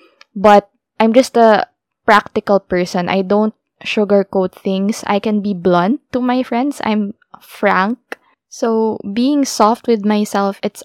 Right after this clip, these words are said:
unnatural for me. Okay, so the question is, what does it really mean to be compassionate to yourself? And I actually did a <laughs> bit of research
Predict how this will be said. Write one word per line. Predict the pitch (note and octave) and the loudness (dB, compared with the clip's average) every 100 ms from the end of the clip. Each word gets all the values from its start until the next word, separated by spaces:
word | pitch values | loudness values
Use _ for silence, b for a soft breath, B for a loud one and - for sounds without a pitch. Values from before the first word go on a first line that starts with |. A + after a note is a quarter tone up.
| G#3+ | -2
unnatural | G3+ F#3+ F#3+ - G#3+ F#3 | -2 -2 -4 -4 -4 -4
for | F3+ F#3 F3 | -4 -4 -4
me. | E3+ E3+ F#3 _ _ _ _ _ _ _ | -4 -8 -10 _ _ _ _ _ _ _
Okay, | A#3+ C4+ G#4+ C4 - | -6 -2 -4 -4 -10
so | - B3 B3 A3+ A3+ _ _ - | -12 -8 -6 -8 -12 _ _ -10
the | A#3 | -4
question | C#4+ D4+ - D4+ C4+ | -4 -4 -6 -8 -6
is, | A#3+ B3 - _ _ - | -8 -8 -14 _ _ -16
what | G#3+ B3 C#4+ | -6 -4 -4
does | C#4 | -6
it | C#4 - | -8 -10
really | A#3 G#3+ A3 | -10 -6 -4
mean | G3 G3 G3 - G3 | -4 -6 -8 -12 -16
to | |
be | F3+ F#3+ F3+ | -14 -14 -12
compassionate | G3 F#3 F3 - G3+ F#3 F3+ | -14 -8 -8 -8 -8 -8 -10
to | F#3+ | -10
yourself? | F#3 F#3 - F3+ F3 - - _ _ _ | -10 -12 -10 -8 -6 -8 -12 _ _ _
And | G#3 G3 | -10 -6
I | G#3+ - | -6 -2
actually | B3+ - D#4+ D4+ C#4+ | -4 -4 -8 -6 -8
did | A#3 G3+ G#3+ G3+ - | -6 -4 -4 -4 -8
a | |
<laughs> | G#3 | -2
bit | A3+ - | -2 -2
of | A#3 - | -10 -10
research | A3 G#3 G#3 G3 F3+ F3 - - | -10 -8 -8 -8 -10 -10 -16 -20